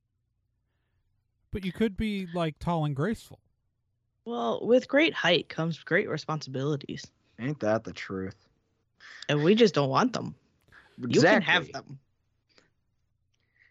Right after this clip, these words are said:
Speaker 3: And speaking of great responsibility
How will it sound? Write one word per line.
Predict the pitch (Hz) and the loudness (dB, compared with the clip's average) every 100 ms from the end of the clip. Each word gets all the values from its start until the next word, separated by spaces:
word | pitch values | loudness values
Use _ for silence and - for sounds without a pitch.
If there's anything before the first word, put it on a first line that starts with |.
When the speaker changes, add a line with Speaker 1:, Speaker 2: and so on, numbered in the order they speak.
| - | -8
Speaker 3:
And | 131 139 | -6 -6
speaking | - 233 277 254 | -8 -4 -2 0
of | 185 139 | -2 2
great | 147 175 143 | 2 4 0
responsibility | 143 - 160 156 147 131 131 139 117 95 85 | -4 0 2 2 -2 -2 2 2 0 -4 -10